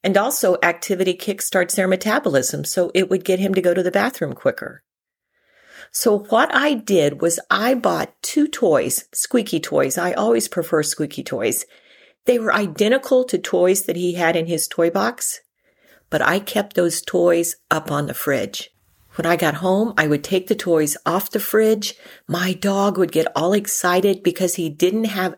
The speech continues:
access to these toys until I took 'em off the fridge. And we'd go in the backyard and he would engage in a game of fetch because he wanted to play with those toys because he didn't always have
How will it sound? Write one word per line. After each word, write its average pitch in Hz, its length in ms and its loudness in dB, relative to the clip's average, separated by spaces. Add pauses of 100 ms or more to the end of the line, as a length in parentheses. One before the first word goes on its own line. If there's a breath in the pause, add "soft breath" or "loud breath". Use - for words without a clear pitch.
access 170 480 -2
to 160 140 -4
these 139 260 -4
toys 175 680 2 (640 soft breath)
until 180 200 0
I 156 80 4
took 156 240 -6
'em 151 80 -2
off 143 160 -4
the 127 100 -12
fridge. - 500 -6 (760 soft breath)
And 165 120 0
we'd 156 180 2
go 151 160 2
in 147 80 0
the 143 80 0
backyard 220 840 2
and 151 140 -2
he 226 240 0
would 196 160 2
engage 185 540 2
in 160 80 0
a 160 40 2
game 151 280 0
of 139 100 -8
fetch - 340 -2
because 139 340 -6
he 214 120 2
wanted 196 240 4
to 147 60 2
play 202 320 0
with 220 180 -2
those 214 300 0
toys 180 760 2 (640 soft breath)
because 190 360 -2
he 170 120 -2
didn't 196 400 0
always 180 360 2
have 165 180 -4